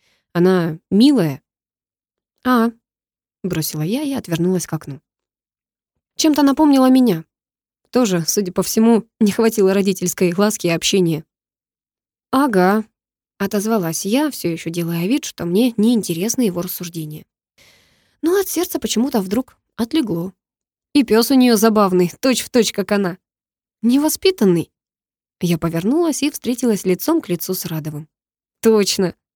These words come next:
Он посмотрел мне прямо в глаза. Я вдруг вспомнила, как надолго задерживалась раньше в его взгляде.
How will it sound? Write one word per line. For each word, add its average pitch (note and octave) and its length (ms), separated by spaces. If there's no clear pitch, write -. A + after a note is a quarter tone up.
Он F3+ 100
посмотрел E3 600
мне F#3 240
прямо E3+ 380
в F3+ 80
глаза. E3+ 420
Я C4 240
вдруг B3 240
вспомнила, G#3+ 720
как E3+ 320
надолго G#3 600
задерживалась F#3 800
раньше G3+ 320
в F3 40
его F3+ 200
взгляде. F3 560